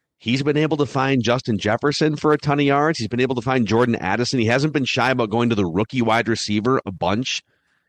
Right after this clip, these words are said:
in the first couple games. So I think, uh, some,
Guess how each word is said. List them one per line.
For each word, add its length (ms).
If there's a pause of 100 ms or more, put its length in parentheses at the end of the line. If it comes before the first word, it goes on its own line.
in 120
the 60
first 300
couple 260
games. 400
So 300 (680)
I 100
think, 300
uh, 360 (580)
some, 180